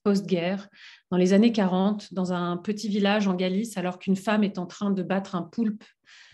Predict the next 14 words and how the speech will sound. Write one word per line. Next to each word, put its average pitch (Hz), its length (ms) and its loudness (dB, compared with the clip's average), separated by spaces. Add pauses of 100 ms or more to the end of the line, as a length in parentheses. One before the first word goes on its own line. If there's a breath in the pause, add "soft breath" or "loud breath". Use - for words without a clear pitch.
(120)
euh, 165 800 -6
en 190 140 -2
mois 196 240 6
de 190 60 2
janvier, 190 440 0
dans 170 260 -4
un, 165 140 -8
dans 165 240 -8
un 170 80 -4
froid 185 400 0
et 170 40 -2
une 175 100 -2
humidité 185 400 -2
terrible, 196 480 -2